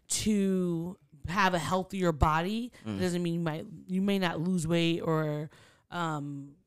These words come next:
Speaker 1: gain muscle necessarily,
Speaker 2: Mm-hmm.
Speaker 1: depending on what you're doing,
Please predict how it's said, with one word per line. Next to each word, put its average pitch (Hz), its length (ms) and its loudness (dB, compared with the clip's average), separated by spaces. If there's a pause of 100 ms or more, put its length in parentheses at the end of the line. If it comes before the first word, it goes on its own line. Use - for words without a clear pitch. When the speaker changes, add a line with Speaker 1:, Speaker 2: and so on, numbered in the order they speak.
Speaker 1:
gain 180 320 2
muscle 180 380 0
necessarily, 226 760 0
Speaker 2:
Mm-hmm. 117 200 -4 (100)
Speaker 1:
depending 190 240 -4
on 190 60 0
what 175 120 -2
you're 180 80 -6
doing, 185 540 -6